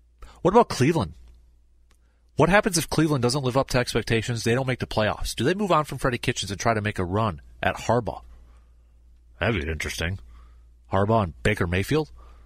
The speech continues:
But I, I don't think I'd want a Harbaugh on my team when you're trying to really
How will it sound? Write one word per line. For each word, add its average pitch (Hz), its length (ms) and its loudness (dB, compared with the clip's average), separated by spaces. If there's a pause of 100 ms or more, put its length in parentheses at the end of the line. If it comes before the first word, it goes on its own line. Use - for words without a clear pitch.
(1000)
But 160 140 2
I, 185 120 6
I 180 140 4
don't 185 400 0
think 196 200 2
I'd 160 120 4
want 151 220 2
a - 20 0
Harbaugh 135 800 4
on 123 140 2
my 120 200 2
team 113 420 -2
when 113 240 -2
you're 110 220 -2
trying 156 680 0
to 135 260 -2
really 117 380 -2